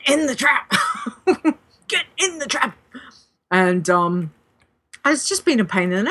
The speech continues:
neck. So I haven't been using it, which has been completely wasting my barn,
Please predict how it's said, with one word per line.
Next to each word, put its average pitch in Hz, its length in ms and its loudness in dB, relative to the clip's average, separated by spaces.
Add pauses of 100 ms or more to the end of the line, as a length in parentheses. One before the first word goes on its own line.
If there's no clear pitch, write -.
neck. - 220 -6
So 359 240 2
I 403 60 4
haven't 480 380 -2
been 190 260 4
using 240 460 2
it, 151 220 -6
which 247 200 0
has 262 120 -4
been 294 240 2
completely 254 640 0
wasting 170 640 0
my 160 140 2
barn, 156 720 2